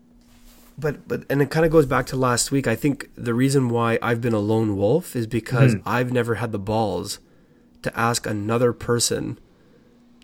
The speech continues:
Speaker 1: to help me work on something. Do you
Speaker 2: Mm.
Speaker 1: know what I'm saying?
Speaker 2: Yeah.
Speaker 1: And I think it's
Speaker 2: And
Speaker 1: because really
Speaker 2: yeah.
Speaker 1: I, I, I haven't been, I haven't had that kind of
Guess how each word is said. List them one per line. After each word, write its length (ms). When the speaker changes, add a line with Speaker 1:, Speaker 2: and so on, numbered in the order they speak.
Speaker 1:
to 100
help 320
me 160
work 280
on 160
something. 600
Do 60
you 40
Speaker 2:
Mm. 60
Speaker 1:
know 60
what 60
I'm 80
saying? 360
Speaker 2:
Yeah. 260
Speaker 1:
And 100
I 40
think 220
it's 80
Speaker 2:
And 100
Speaker 1:
because 300
really 220
Speaker 2:
yeah. 280
Speaker 1:
I, 240
I, 200
I 80
haven't 680
been, 500
I 60
haven't 360
had 420
that 200
kind 320
of 300